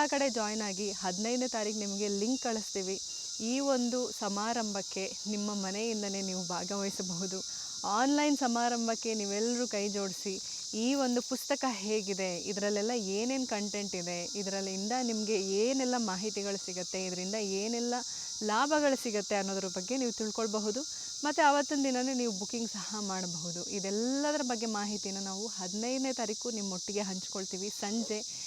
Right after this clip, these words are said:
ಏಳೂವರೆ ಗಂಟೆಗೆ. ಏಳೂವರೆ ಗಂಟೆ ಮುಂಚೆನೇ ಏಳು ಹದಿನೈದಕ್ಕೇನೆ ನಾವು ಲಿಂಕ್ನ ಕಳಿಸ್ತೇವೆ. ಇನ್ನೂ ಸಹ ಯಾರ್ಯಾರು Telegram-ನಲ್ಲಿ ನಮ್ಮ ಕುಟುಂಬದ ಜೊತೆನಲ್ಲಿ ಜಾಯಿನ್ ಆಗಿಲ್ಲೋ ದಯವಿಟ್ಟು ಜಾಯಿನ್ ಆಗಿ. ತುಂಬ ಜನ ಇದ್ದೀರಾ, ಮಿಲಿಯನ್ ಗಟ್ಟಲೆ ನಮ್ಮದು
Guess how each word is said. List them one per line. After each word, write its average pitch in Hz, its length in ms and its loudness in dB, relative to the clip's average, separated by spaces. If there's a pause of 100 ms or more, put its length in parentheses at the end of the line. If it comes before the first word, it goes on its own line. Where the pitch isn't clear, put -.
(200)
ಏಳೂವರೆ 214 480 2
ಗಂಟೆಗೆ. 180 460 -4 (440)
ಏಳೂವರೆ 240 480 2
ಗಂಟೆ 220 260 0
ಮುಂಚೆನೇ 220 640 2
ಏಳು 220 180 4
ಹದಿನೈದಕ್ಕೇನೆ 226 840 2
ನಾವು 226 220 0
ಲಿಂಕ್ನ 214 420 0
ಕಳಿಸ್ತೇವೆ. 208 580 -2 (140)
ಇನ್ನೂ 269 360 4
ಸಹ 247 400 -2
ಯಾರ್ಯಾರು 214 920 0 (240)
Telegram-ನಲ್ಲಿ 277 800 4
ನಮ್ಮ 233 360 0
ಕುಟುಂಬದ 233 480 -2
ಜೊತೆನಲ್ಲಿ 190 540 -2
ಜಾಯಿನ್ 202 420 0
ಆಗಿಲ್ಲೋ 196 440 -2
ದಯವಿಟ್ಟು 202 500 -2
ಜಾಯಿನ್ 185 300 -4
ಆಗಿ. 170 180 -4
ತುಂಬ 208 320 -2
ಜನ 240 180 0
ಇದ್ದೀರಾ, 220 360 2 (640)
ಮಿಲಿಯನ್ 262 480 6
ಗಟ್ಟಲೆ 262 300 4
ನಮ್ಮದು 220 640 2